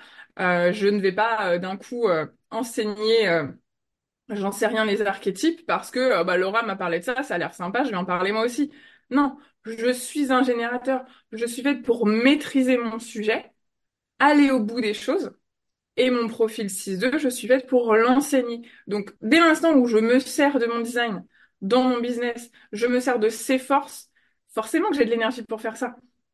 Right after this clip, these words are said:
Si, euh, je passais mon temps à faire des choses que j'aime pas, dans mon ancien job salarié, par exemple, j'ai, euh, j'ai eu une, une carrière très, euh, très épanouissante à Paris. Quand je suis descendue en Dordogne,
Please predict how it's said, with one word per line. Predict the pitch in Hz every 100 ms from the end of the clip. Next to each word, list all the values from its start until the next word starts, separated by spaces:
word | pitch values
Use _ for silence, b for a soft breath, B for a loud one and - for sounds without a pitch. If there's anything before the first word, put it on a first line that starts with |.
| _ _ _ _ _ _ _
Si, | - - 311 285 -
euh, | 214 202
je | 196
passais | 247 247 247
mon | 254 254
temps | 247 262 247
à | 190
faire | 196 226
des | 240
choses | 240 262 254 202 - _
que | - 180
j'aime | 170
pas, | 214 285 - _ _ _ _ _ _ _ _ -
dans | 190 214
mon | 202 196
ancien | 185 180 - 185
job | 190 180
salarié, | 180 165 160 202 220
par | 208 156
exemple, | 180 277 480 _ b b b 214
j'ai, | 214 208
euh, | 170
j'ai | 180 196
eu | 190
une, | 185 151
une | 156 180
carrière | 202 247 220 220
très, | - 226 196
euh, | 165 151
très | - - 247 240
épanouissante | 247 226 240 240 233 220
à | 165
Paris. | 160 240 381 - _ _ _ _ _
Quand | 277 269
je | -
suis | 220
descendue | 202 196 202 185
en | 165
Dordogne, | 160 147 151 269 381